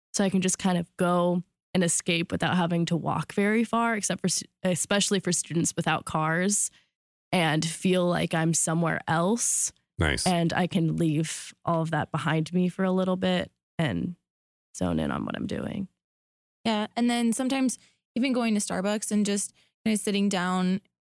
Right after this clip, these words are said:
Speaker 3: Um, they also have, like, a quiet study room in the back of Starbucks too,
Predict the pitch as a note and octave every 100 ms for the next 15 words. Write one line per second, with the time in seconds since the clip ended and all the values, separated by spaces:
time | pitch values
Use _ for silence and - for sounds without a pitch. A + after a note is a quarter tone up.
0 | _ F#3+ E3+ B2 G2+ A3+ - G#3 G#3 G3
1 | G3+ G#3+ G#3 G3+ F3+ F#3+ F3+ E3+ D#3 -
2 | - F#3+ - - F3+ G3 G3+ F#3+ F3 F#3+
3 | G#3 A3+ B3+ C4 C4 - - G#3+ G3